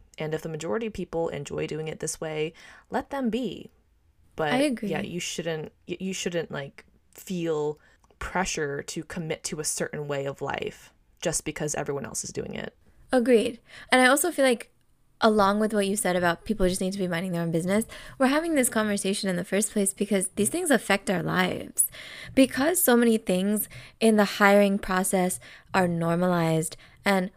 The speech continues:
Speaker 2: we all just need to fit into this mold, it's affecting our lives. It's affecting millions of people's lives.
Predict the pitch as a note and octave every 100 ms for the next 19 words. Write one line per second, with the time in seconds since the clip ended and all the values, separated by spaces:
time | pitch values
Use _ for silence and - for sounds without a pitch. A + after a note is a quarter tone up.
0 | - A3+ A3 G#3+ G3+ G3+ G3+ F3+ - G3+
1 | G3+ G3 F3 - D#3+ E3+ F#3+ E3 D#3+ -
2 | - - - _ _ _ _ _ B3 C4+
3 | F4 - C4+ C#4 C4 A#3+ A3 D#4 G#3+ F#3+
4 | G3+ - G#3 - A3+ G3 F#3 F#3+ G3+ G3
5 | F#3+ G3+ - F3 E3 E3+ F#3 F3 E3+ E3
6 | -